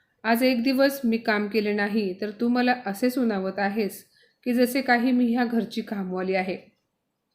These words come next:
यावर आकाश काहीही बोलला नाही, पण त्याचा न बोलण्याचा रश्मीला खूप राग आला. तिला नवऱ्याने "ठीक आहे, आजारी आहेस तर आराम कर" असे बोलावे अशी अपेक्षा होती. दुसऱ्या दिवशी देखील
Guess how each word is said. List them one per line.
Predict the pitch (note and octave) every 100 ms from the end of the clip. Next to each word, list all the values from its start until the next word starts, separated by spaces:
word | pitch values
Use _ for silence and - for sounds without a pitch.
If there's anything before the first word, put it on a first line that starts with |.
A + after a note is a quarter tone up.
| F#3+
यावर | F3+ F#3
आकाश | F3+ G#3+ G3+
काहीही | - F#3+ F#3+ G3 A#3
बोलला | A3 G3 F#3
नाही, | F#3+ G3+ G#3+ F#3 - _ _ _
पण | A#3 A#3+
त्याचा | B3 B3 B3+
न | C4 A3 A3 C4
बोलण्याचा | B3+ G3+ F3+ G3 A3
रश्मीला | G#3+ - F#3 G3+ G#3 -
खूप | B3+ A#3
राग | F3+ F3
आला. | F3+ E3+ - _ _ _ _ _ _ -
तिला | C#4+
नवऱ्याने | D4+ C4 A#3+ B3 C4+
"ठीक | C4 B3 A#3+
आहे, | A3 G#3+ F#3 - _ _ _
आजारी | F3+ F#3+ G3
आहेस | G#3 G#3+ A3 F3+ -
तर | A3 -
आराम | F#3+ G3 G#3
कर" | G#3+ F#3+ - - G3
असे | G3 A#3+
बोलावे | G3+ G3 F#3+ G3 E3 - _ _ _
अशी | G#3+ G#3
अपेक्षा | B3+ G#3 F#3 - G3
होती. | F#3+ G3 F3+ - _ _ _ _ _ _ G3+
दुसऱ्या | G3 F#3+ F#3
दिवशी | G#3 G3+ G#3+
देखील | G#3+ G#3 G#3